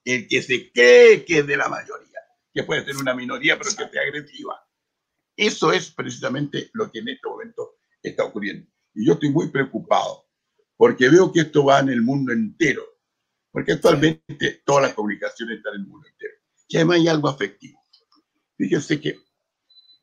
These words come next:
en el fondo, las únicas relaciones humanas verdaderas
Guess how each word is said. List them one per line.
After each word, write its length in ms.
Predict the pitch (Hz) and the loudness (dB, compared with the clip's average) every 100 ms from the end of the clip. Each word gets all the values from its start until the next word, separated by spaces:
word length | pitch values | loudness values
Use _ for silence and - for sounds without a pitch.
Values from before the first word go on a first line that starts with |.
| - | -2
en 120 | 147 | 0
el 100 | 151 | 0
fondo, 680 | - 185 233 120 156 - _ _ _ _ _ _ _ _ _ - | 0 -2 0 -2 -6 -12 _ _ _ _ _ _ _ _ _ -4
las 180 | 120 143 | 2 4
únicas 480 | 196 202 - - | 4 2 0 -2
relaciones 560 | 113 110 - - 117 - | -2 -6 -8 -8 -8 -8
humanas 380 | - 107 104 101 | -10 -8 -8 -10
verdaderas 540 | 107 - 95 95 - | -12 -12 -12 -12 -14